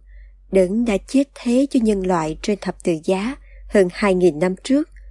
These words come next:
mới có thể đem con người đến gần với Thượng Đế và hưởng được nước thiên đàng vinh hiển đời đời. Tôi bảo Ngọc, "Để có được sự sống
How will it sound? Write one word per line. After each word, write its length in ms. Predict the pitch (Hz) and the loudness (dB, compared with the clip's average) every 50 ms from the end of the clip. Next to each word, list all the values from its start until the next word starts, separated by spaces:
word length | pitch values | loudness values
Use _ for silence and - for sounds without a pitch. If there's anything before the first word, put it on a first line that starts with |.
| - - - - - | -20 -20 -20 -10 -2
mới 180 | 214 190 208 208 | 2 2 4 4
có 140 | - 254 - | 2 0 -2
thể 440 | - - 185 170 165 156 165 202 - _ - - - | -2 -2 -2 0 0 0 -2 -4 -6 _ -12 -4 0
đem 240 | 196 196 190 185 | 0 2 2 0
con 240 | 185 - 196 185 180 | -2 -2 -2 -2 -2
người 300 | 180 190 180 160 156 147 - | 0 0 0 0 0 -2 -4
đến 120 | - 202 220 - | -4 -4 -2 0
gần 200 | - 208 180 156 - - | 0 0 0 0 -2 -4
với 100 | 233 240 | -4 -4
Thượng 300 | - - 175 151 156 185 | -4 -4 -8 -8 -4 -4
Đế 340 | 190 196 202 233 277 330 330 - _ _ _ - - - _ _ _ | -2 -2 0 -2 -4 -4 -8 -12 _ _ _ -20 -20 -20 _ _ _
và 180 | 208 180 160 - | -2 -2 -2 0
hưởng 240 | - 175 165 185 214 | 0 0 0 2 0
được 220 | 226 185 - - | -2 -2 0 0
nước 100 | 214 254 277 - | 0 0 0 -2
thiên 240 | - - 202 190 180 | -2 -2 0 0 0
đàng 300 | 180 180 170 156 147 147 - - _ _ - - - - | -2 -4 -6 -8 -10 -14 -18 -20 _ _ -20 -20 -2 2
vinh 180 | 254 247 233 226 | 4 4 4 4
hiển 460 | 208 175 175 165 156 165 220 240 277 - - | 0 -2 -2 -4 -4 -4 -6 -8 -8 -6 -4
đời 240 | 202 185 165 147 123 156 | -4 -4 -2 -4 -4 -4
đời. 340 | 160 156 151 147 143 156 - _ _ - - - - - - - - - - - - _ - - - - - - - - - - - - - - - | -4 -6 -6 -8 -10 -14 -18 _ _ -20 -20 -20 -20 -20 -20 -20 -20 -20 -20 -20 -20 _ -20 -20 -20 -20 -20 -20 -20 -20 -20 -20 -20 -20 -12 -4 -2
Tôi 100 | 185 170 | -2 0
bảo 220 | 165 151 151 156 196 220 226 | 0 -2 -4 -4 -4 -2 -2
Ngọc, 160 | 220 185 156 - - - - - _ _ _ _ _ _ _ - - _ _ _ _ _ _ - - - - - - - - - - - - - | -2 -2 -4 -6 -12 -20 -20 -20 _ _ _ _ _ _ _ -20 -20 _ _ _ _ _ _ -20 -18 -16 -16 -16 -18 -18 -20 -20 -20 -20 -6 0
"Để 320 | 196 190 185 175 180 214 247 - | 4 4 6 6 4 2 0 0
có 100 | 302 277 | 0 0
được 200 | 240 208 190 - | 0 0 0 0
sự 140 | - 180 | 0 -2
sống 280 | 170 - - 226 240 | -2 -2 -2 -2 -2